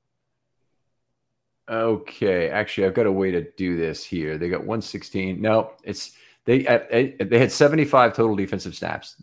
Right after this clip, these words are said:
Worley played a hundred percent of the snaps, and that was seventy-five. They had fifty-eight snaps from Phillips, fifty-eight snaps from Harrison, seventeen snaps from Welch, and seventeen snaps from Ross. So they had exactly two inside linebackers on the field every single play.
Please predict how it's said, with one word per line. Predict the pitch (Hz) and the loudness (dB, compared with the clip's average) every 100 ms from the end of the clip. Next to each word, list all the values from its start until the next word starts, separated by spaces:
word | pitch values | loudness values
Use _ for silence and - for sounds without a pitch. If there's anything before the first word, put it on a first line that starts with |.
| - | -8
Worley | 98 110 113 | 0 2 2
played | 101 104 | 0 0
a | 95 | 0
hundred | 101 95 | 0 -2
percent | 95 90 90 | -6 -4 -4
of | |
the | 82 | -6
snaps, | - 90 82 | -4 -4 -4
and | 85 | -6
that | 82 | -6
was | 82 | -4
seventy-five. | 92 82 80 - 82 73 - - _ - | -4 -2 -4 0 4 2 0 -16 _ -2
They | |
had | 104 | 0
fifty-eight | 98 139 135 127 113 | 0 0 0 0 0
snaps | - 107 - | 0 -2 -2
from | 92 | -6
Phillips, | 131 123 113 - | -2 0 0 -2
fifty-eight | 131 120 107 104 | -6 -2 -2 -2
snaps | 101 95 - | 0 -2 -2
from | 85 | -4
Harrison, | 104 107 98 98 92 | 0 0 -2 -6 -4
seventeen | 107 104 98 98 87 | 0 0 0 -6 -6
snaps | 95 92 - | -4 -6 -6
from | - 92 80 - _ _ _ | -8 -6 -6 -10 _ _ _
Welch, | 101 113 143 - | 2 4 4 -2
and | - | -2
seventeen | 98 92 95 | 0 0 -6
snaps | 82 85 82 | -8 -6 -8
from | - 80 | -8 -6
Ross. | 78 69 - - - | -4 -4 -6 -14 -10
So | - | 0
they | |
had | 98 | 2
exactly | 95 95 107 117 110 | 2 0 2 2 0
two | 98 107 | -4 -4
inside | 95 95 82 | -4 -2 -2
linebackers | 82 80 78 85 80 | -2 -2 -4 -6 -12
on | |
the | 82 | -12
field | 85 80 | -10 -6
every | 80 80 | -6 -6
single | - 78 - | -10 -12 -12
play. | - - - | -12 -10 -10